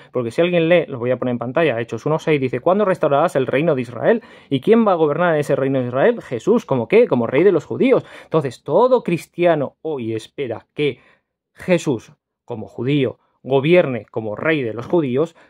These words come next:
restaurando el reino de Israel. ¿Y eso qué es? Sionismo. Es decir, todos los cristianos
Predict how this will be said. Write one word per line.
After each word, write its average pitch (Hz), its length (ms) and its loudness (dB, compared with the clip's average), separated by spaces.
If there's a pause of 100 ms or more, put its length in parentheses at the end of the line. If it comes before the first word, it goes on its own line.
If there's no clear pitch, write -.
(480)
restaurando 170 880 0
el 240 200 -4
reino 143 680 -2
de - 140 2
Israel. 147 1000 -2 (1200)
¿Y 139 80 -6
eso 214 160 2
qué 175 200 4
es? - 280 0
Sionismo. 147 1080 0
Es 135 60 -16
decir, 131 280 -10
todos 202 260 0
los 196 200 -2
cristianos 196 800 -2